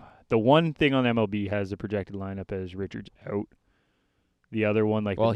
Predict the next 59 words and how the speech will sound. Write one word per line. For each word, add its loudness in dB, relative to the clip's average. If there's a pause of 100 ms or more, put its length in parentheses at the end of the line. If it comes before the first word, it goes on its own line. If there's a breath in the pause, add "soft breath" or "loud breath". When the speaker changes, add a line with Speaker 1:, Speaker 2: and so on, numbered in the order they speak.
Speaker 2:
he's 6
Speaker 1:
actual 6
Speaker 2:
out 0
for 4
a 8
Speaker 1:
depth 6
Speaker 2:
majority. 2
He's 0
gonna, 0
like, 0
he's 0
not 0
back -2
till -4
the -2
All-Star -4
break. -4
Like, -6
he -2
really, -4 (1300)
what, -4
did -4
he -2
get -4
hit -4
in -12
that -10
arm? -8 (160)
He -10 (240)
blew -2
his -2
arm -6
out -8
last -14
year. -12 (140)
Or -8
was -4
his -8
knee? -10 (1300)
He 0
is, 0
he 0
was 2
at, 2
like, 0
a -2
ten -4
to -4
twelve -4
month -6
injury, -6
and -10
he -8
got -4
hurt -6
throughout -4
the -8
year, -4
so. -10